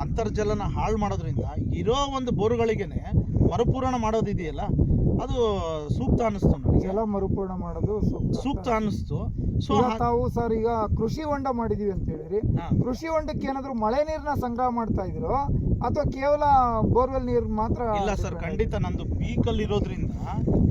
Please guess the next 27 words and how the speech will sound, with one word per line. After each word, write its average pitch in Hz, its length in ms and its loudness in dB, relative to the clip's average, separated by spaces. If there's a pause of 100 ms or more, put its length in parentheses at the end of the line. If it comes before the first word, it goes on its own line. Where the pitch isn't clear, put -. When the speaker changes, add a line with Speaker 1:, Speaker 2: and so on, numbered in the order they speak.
(120)
Speaker 1:
ಕೃಷಿ - 200 -6
ಹೊಂಡಕ್ಕೆ 226 580 4
ಮಳೆ 208 320 -4
ಬರೋವಂಥ 196 420 -4 (720)
ಸೋರ್ಸ್ 226 300 0
ಬರೋವಂಥದ್ದು, - 500 -4
ಹರಿದು 214 300 -4
ಬರೋವಂಥದ್ದಿಲ್ಲ, 220 540 -2 (800)
ಟಾಪಲ್ಲಿ 214 440 2
ಇರೋದ್ರಿಂದ 160 420 -2 (840)
ಚಾನ್ಸಸ್ 208 420 -2
ಇಲ್ಲ. - 120 -2
So 269 500 2
ಬರೀ 247 380 -2
ಬೋರ್ 226 320 -2
ಮೇಲೇ 247 340 -2
ಡಿಪೆಂಡ್ 208 320 0
ಆಗಿದ್ದೀನಿ. - 280 -2 (480)
ಮಳೆಗಾಲದಲ್ಲೂ 233 520 0
ಅಷ್ಟೇ 247 240 0
ಬೋರಿಂದ 233 640 0
ನೀರು 233 260 -4
ಕೃಷಿ - 340 -2
ಹೊಂಡಕ್ಕೆ - 520 0
ಲಿಫ್ಟ್ - 220 0
ಮಾಡ್ತಾ 214 280 0
ಇದ್ದೀನಿ. - 380 0